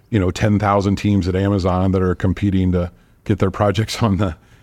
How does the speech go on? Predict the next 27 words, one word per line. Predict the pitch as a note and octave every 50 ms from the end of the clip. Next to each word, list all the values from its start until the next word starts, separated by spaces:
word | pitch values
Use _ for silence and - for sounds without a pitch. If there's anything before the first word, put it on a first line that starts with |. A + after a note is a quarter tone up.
| - _ _ _ -
thing. | A#2+ A2 G#2+ G2
So | - A#2 G#2+
I | G2+
think | G#2+ A2 G2 - _ _ _ _ _ -
there's | B2+ B2 B2 A#2 G2+
a, | A2 A2 G#2+ G#2+ F#2 F#2+
there's | A2 A2+ A2 G#2
a | G#2+ G2+
definitely | F#2 C3 C3+ C3 - C3+ A#2+ G#2
a |
transition | F#2 - A2+ G2+ F#2 G2+ F#2 - G#2 F#2
period | - - F#2 F2+ F#2 F2+
that | F2+ F#2 F#2
we're | F#2 F2+ F#2
in, | F#2 F#2 F#2 F#2
and, | F2+ F2+ F2+ F2+ F2 E2 - -
um, | F#2+ F2 F2 E2+ E2+ F2 F2 E2+ - - - _ -
it's | G#2+ F#2 -
gonna | - A2 G2+ F#2
change | F#2 - - A2 G#2+ G#2+ G#2 G2+ E2+ E2
the | E2+ G2 F#2+ F#2 F#2 F#2 F2
careers | - - - A#2 C3+ C#3 B2 G#2 F#2+ F2+ F2 F2+ - - _ _ _ _ _ _ _ _ _ -
of, | G2 G2 G2 F#2+ G2 F#2+ F#2 F2 G2
uh, | G2 F#2+ F#2 F2+
many | F2 G2+ G#2+ G#2 G#2 G#2
engineers | F#2 F#2+ F#2+ F2 F#2 F#2 F#2 F2+ F#2 F2+ F#2 F2 - -
and | F#2+ F#2 F2+ F2+ E2+